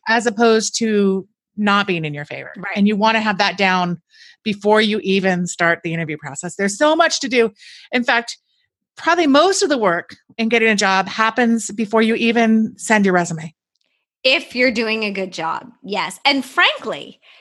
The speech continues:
Speaker 2: you know, I just thought of this, but your kind of must-have list should kind of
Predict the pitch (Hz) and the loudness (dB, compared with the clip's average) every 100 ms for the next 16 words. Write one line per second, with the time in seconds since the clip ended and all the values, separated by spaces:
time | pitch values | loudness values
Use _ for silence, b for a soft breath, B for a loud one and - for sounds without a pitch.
0 | b b b 262 277 269 254 - - _ | b b b -2 2 2 0 -4 -16 _
1 | 233 240 320 349 262 277 254 180 175 - | -4 -2 -4 -4 2 2 2 -4 -6 -2
2 | 220 214 214 b b b _ _ _ - | 0 0 -2 b b b _ _ _ -8
3 | 226 349 427 440 392 233 220 220 - 247 | -2 0 0 0 0 0 2 0 -2 -4
4 | 254 254 277 262 311 349 370 - - - | 0 2 2 0 0 0 -4 -14 -16 -12
5 | - 269 - 294 294 | -4 -4 -2 -4 -2